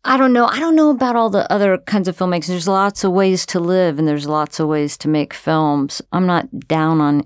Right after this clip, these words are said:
any of the other ways. I, it's just a matter of, like, I just carved this way out, and I happen to have this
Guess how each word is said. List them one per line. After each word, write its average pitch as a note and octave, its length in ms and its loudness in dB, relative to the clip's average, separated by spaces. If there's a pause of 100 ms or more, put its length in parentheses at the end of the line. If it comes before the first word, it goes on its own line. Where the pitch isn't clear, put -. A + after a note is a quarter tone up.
any D#3 220 2
of C#3+ 80 -2
the C#3+ 120 -2
other C#3+ 220 -4
ways. C#3+ 480 -4
I, - 280 -4
it's - 220 -6
just - 260 -6
a D3+ 40 0
matter C#3+ 320 0
of, C3+ 120 -8
like, C3+ 400 -6
I C#3+ 220 -6 (280)
just - 260 -6
carved C#3+ 380 -4
this D3 300 -4
way C#3+ 260 -2
out, C#3+ 240 -2
and D3 100 -2
I D3 60 -2
happen C#3+ 340 -4
to D3+ 60 -2
have C#3+ 180 -4
this C#3+ 300 -6